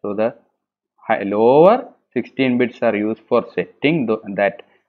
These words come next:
uh, fifteen bits in the, uh, particular G P I O. Higher sixteen bit is used for clearing or resetting those sixteen pins of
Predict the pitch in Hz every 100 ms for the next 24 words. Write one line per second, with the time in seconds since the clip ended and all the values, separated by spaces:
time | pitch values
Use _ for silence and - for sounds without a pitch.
0 | _ 95 92 104 - 113 110 98 104 -
1 | 101 95 95 90 - 92 87 - - 92
2 | - 95 87 92 90 - 95 90 101 202
3 | - _ _ - 110 120 151 202 247 -
4 | 117 - 120 110 113 131 - _ _ _
5 | - 101 104 98 101 - 123 190 - _
6 | _ _ _ 151 156 160 175 220 196 127
7 | 95 101 135 190 165 - - 214 - _
8 | _ 117 131 185 - _ _ - 110 -
9 | 107 98 98 87 107